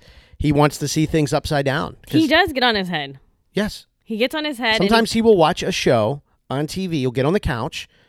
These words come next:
Speaker 1: <laughs> and he will get on his head and watch upside down.
Speaker 2: Yeah. Or
Speaker 1: And I
Speaker 2: they
Speaker 1: used to be like, "Don't do this, don't do this," but he made him wanna do it even more. So I, I just don't say anything anymore.
Speaker 2: Well, in a lot of our family pictures,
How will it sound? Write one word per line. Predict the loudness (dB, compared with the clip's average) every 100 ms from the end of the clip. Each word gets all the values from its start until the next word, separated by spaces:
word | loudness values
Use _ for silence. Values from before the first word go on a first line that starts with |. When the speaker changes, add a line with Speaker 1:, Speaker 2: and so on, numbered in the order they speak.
| _ _ _ _ 2
Speaker 1:
<laughs> | 4 4 -2 _ _ -20 _ _ -4
and | 0
he | 4
will | 4
get | 4 0 0
on | -2 -2
his | -2
head | 0 0 -2 -4
and | -4
watch | -2 -2 -4 -6
upside | -6 -4 -4
down. | -2 -4 -8 _ _ _
Speaker 2:
Yeah. | -4 -4 -4 0
Or | 4
Speaker 1:
And | 6
I | 8
Speaker 2:
they |
Speaker 1:
used | 6 4 4
to |
be | 4
like, | 4 4 2
"Don't | 2 2
do | 2
this, | 2 0
don't | 0 -2
do | 0 0
this," | 0
but | -2 -2
he | 2
made | 4 4
him | 4
wanna | 2 2
do | 4 4
it | 4
even | 2 0
more. | 0 0
So | -4
I, | -4
I | -2 -2
just | -2
don't | 0
say | 2 2 2
anything | 0 -2 -4
anymore. | -4 -6 -4 -4 -8 _ _ _ _ _ _ _ _ _
Speaker 2:
Well, | 2 4 4
in | 2
a | 2
lot | 4 4
of | 4
our | 2
family | 2 0 2
pictures, | 6 4 4 0 2 2 -2 -8